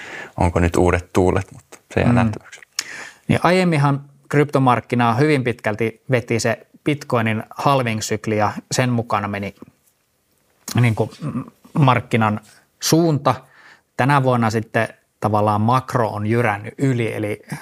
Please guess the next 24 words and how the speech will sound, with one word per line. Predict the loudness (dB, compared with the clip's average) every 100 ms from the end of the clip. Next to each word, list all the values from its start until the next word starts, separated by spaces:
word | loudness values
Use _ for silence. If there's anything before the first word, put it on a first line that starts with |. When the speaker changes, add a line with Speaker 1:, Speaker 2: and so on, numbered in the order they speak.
| -4
Speaker 2:
maailmantalouden | 0 2 2 0 -2 -2 0 -2 -4 -6 _ -2
ongelmat | 0 0 0 -2 -4
on | -6
iskeneet | -2 -4 -2 -4 -4 -4
koko | -2 -2
kryptomarkkinaa | -2 -2 0 2 2 0 -2 -4 -2 0
ja | -2
tavallaan | 0 -2 0 -2 -4 _ _ _ _ _ _ _ _ _ -14 0
krypto-, | 2 2 0 -2 2
Bitcoin | 0 2 2 4
on | 2
lähtenyt | 0 0 0
menee | 0 0
aika | 0 0
samalla, | 0 2 4 2 0 _ _ _ _ _ _ _ _ _ _ _
samalla | -2 2 4 4 4 4
linjalla | 2 2 2 0 -2 -4 -10 -10 -12 -20 -8
esimerkiksi | -6 -4 -2 2
Nasdaqin | 2 0 -4 -4 -4
kanssa | -4 -2 -2
ja | 0
muutenkin | 0 0 -4 -6
niin |
kuin | -8